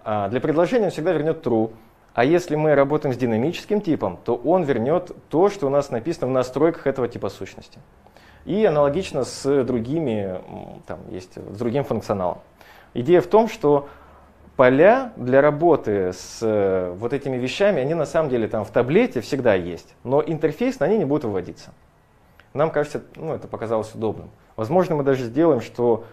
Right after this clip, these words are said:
вы сможете динамически менять настройки.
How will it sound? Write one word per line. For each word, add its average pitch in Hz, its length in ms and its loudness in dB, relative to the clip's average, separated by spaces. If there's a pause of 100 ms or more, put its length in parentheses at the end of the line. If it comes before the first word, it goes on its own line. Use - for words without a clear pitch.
(180)
вы 131 120 -2
сможете 143 340 -4
динамически 151 760 -2
менять 131 480 -2 (640)
настройки. 131 540 -2